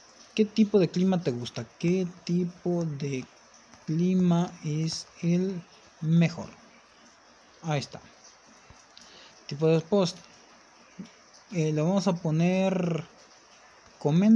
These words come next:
el mejor. Completa, por ejemplo. Opción uno. Aquí en opción uno vamos a poner frío. Opción dos le vamos a poner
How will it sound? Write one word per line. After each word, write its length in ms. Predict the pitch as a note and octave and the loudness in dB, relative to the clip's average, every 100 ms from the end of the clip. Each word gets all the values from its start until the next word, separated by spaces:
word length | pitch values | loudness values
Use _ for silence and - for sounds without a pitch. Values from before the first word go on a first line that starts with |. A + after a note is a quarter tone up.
| - | 4
el 420 | D#3 D#3+ E3 E3 D#3+ - - - - - - - | 0 -2 -2 -2 -6 -20 -20 -20 -20 -20 -20 -8
mejor. 440 | E3 E3+ F3 G3 F3+ - - - - - - - - - - - - - - - _ _ _ _ _ | -2 -2 -2 -6 -10 -18 -20 -20 -20 -20 -20 -20 -20 -20 -20 -20 -20 -20 -20 -20 _ _ _ _ _
Completa, 1700 | - B2+ B2 B2 B2 B2 B2 B2 B2 B2 B2 A#2+ - E3 D#3+ - - - - | -8 -6 -4 -4 -4 -4 -4 -4 -4 -4 -6 -8 -4 -2 -2 -4 -18 -18 -16
por 120 | C3 | -12
ejemplo. 280 | C3 A#2+ - - - - - - - E3 | -10 -10 -12 -20 -20 -20 -20 -20 -10 -8
Opción 340 | D#3+ - A#3 | -2 6 8
uno. 240 | F3+ B2+ - - | 8 4 -4 -6
Aquí 220 | D#3 - | -6 0
en 40 | A3+ | 2
opción 260 | G#3 G#3+ | 4 4
uno 200 | A3 A3 | 6 6
vamos 240 | G3 G3+ F#3 | 4 0 0
a 60 | |
poner 340 | - C#3+ F3 F#3 | -2 0 0 -2
frío. 480 | - - D3 B2 G#2+ - - - - - - | -6 -4 -2 -4 -8 -18 -20 -20 -20 -20 -20
Opción 320 | - - C3+ | -14 -6 -2
dos 240 | D3 E3 | 0 0
le 60 | D3+ | 0
vamos 220 | C#3 D3 | 0 -2
a 60 | C#3+ | -4
poner 460 | - C3+ C#3+ D#3+ | -4 -4 -2 -4